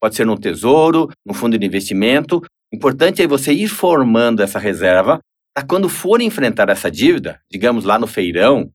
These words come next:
ou até que o credor entre em contato e lhe dê um bom desconto, você tenha dinheiro realmente pra quitar essa dívida. Vamos relembrar? Parcelamento só vai alongar sua dívida. Unificar todas as dívidas é reconhecer as dívidas,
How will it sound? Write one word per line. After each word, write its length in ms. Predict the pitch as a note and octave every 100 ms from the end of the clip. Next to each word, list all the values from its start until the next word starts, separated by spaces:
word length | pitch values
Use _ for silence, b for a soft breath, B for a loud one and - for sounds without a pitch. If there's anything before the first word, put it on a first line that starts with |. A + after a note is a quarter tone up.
| _ _ -
ou 100 | D3
até 320 | D3+ E3+ G3
que 140 | F3+
o 80 | C3+
credor 420 | C3+ A2+ A2 C3
entre 260 | A#2 A2+ A2+
em 40 |
contato 420 | A2 G#2 G2 G2
e 80 | F2 E2+ _ -
lhe 160 | A2+
dê 100 | G2+
um 120 | G2+
bom 120 | G2 G#2+
desconto, 540 | G#2 D#3 F#3+ - - _ _ -
você 240 | C#3+ F3
tenha 300 | E3+ F3 D3+
dinheiro 640 | A2 G3+ A3+ F#3+ D#3+ F3
realmente 420 | E3 D#3+ B2 A2+
pra 160 | - B2+
quitar 320 | - - B2
essa 160 | B2 C#3
dívida. 460 | A#2 G2 D2 C#2 _ _ _ _ _ _
Vamos 160 | D3 D3+
relembrar? 500 | D3 C3+ C#3 F#3 F3+ _ _ _
Parcelamento 680 | A2+ A2+ D3+ D3 D3 F3 F#3+
só 140 | F#3+
vai 120 | E3+ F3
alongar 360 | F3 E3+ D#3+
sua 120 | E3+
dívida. 400 | E3 G2 E2+ E2 - _ _ _
Unificar 420 | A2 A2+ C3 D3+
todas 360 | D3 F3+ F3 E3+
as 120 | C#3
dívidas 520 | A2+ E3+ F3 G#3 G3+ - _
é 80 | A2+
reconhecer 760 | A#2 F#3 - F#3 D#3 C3+ G#2
as 140 | A2+ A2+
dívidas, 500 | C3 D3 E3 F#3